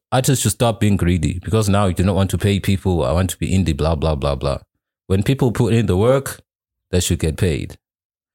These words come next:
The only thing maybe we can speak on is, uh, bogus, uh, labels, people who, who are out there just trying to get artists there, yabo.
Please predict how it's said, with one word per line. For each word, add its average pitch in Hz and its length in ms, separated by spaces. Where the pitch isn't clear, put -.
The 98 100
only 139 280
thing 120 380
maybe 95 400
we 87 120
can 95 160
speak 117 280
on 101 200
is, 85 420
uh, 87 520
bogus, 92 680
uh, 90 280
labels, 82 760
people 82 440
who, - 0
who 82 40
are 82 120
out 90 200
there 80 260
just - 300
trying 85 160
to 76 100
get - 180
artists 76 400
there, 69 200
yabo. 65 440